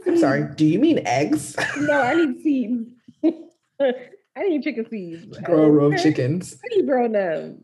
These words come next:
Speaker 2: because this is too much.
Speaker 1: No, I feel you.
Speaker 2: It's too much.
Speaker 1: Yeah, so I think the last question that we have for today's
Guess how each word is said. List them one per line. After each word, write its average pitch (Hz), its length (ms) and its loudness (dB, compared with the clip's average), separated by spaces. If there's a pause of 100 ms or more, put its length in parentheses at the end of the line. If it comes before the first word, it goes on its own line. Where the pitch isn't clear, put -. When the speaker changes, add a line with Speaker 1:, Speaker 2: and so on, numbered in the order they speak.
(120)
Speaker 2:
because 226 840 -2
this 247 240 -8
is 294 120 -14
too 220 180 -6
much. 175 720 -10 (680)
Speaker 1:
No, 139 240 2
I 127 140 -2
feel 110 180 -6
you. 123 300 -10 (320)
Speaker 2:
It's - 240 -6
too 226 80 -4
much. 170 480 -8 (180)
Speaker 1:
Yeah, 196 420 0
so 135 720 0
I 147 60 -14
think 190 160 -6
the 131 100 -2
last 139 360 -2
question 131 500 -2
that 123 100 0
we 131 120 -4
have 127 440 -2
for 123 380 -6
today's 123 340 -4